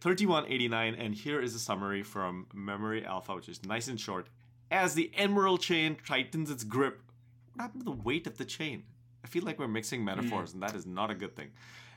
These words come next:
Speaker 1: As the weight of the Emerald Chain becomes heavier, and the mystery of the burn is finally solved, Burnham and the crew have one last chance to save themselves and the Federation. Uh, I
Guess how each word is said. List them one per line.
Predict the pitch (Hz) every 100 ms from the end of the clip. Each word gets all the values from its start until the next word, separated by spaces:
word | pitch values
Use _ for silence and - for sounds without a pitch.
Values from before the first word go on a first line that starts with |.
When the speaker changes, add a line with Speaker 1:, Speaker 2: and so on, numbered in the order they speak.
| -
Speaker 1:
As | 160 160
the | 170
weight | 147 135 202 226
of | 190
the | 180 151
Emerald | 156 165 170 165
Chain | - 170 165 143 - - -
becomes | 151 160 160 156
heavier, | - 160 226 214 147 107 95 151 202 - - - - - -
and | 147 147
the | 143
mystery | 151 151 170 170
of | 147 -
the |
burn | 120 131 131 131
is | 127
finally | 131 117 120
solved, | 117 120 104 117 107
Burnham | 147 170
and | 202 175
the |
crew | - 175
have | 151 143
one | 113 139 160
last | 135 147 -
chance | 147 135
to | 131
save | - 156 123
themselves | 120 131 120 110 - - - - -
and | 120 131
the | 123
Federation. | 120 110 104 123 117 104 87 87 - - - - - 90
Uh, | 87 87
I | 101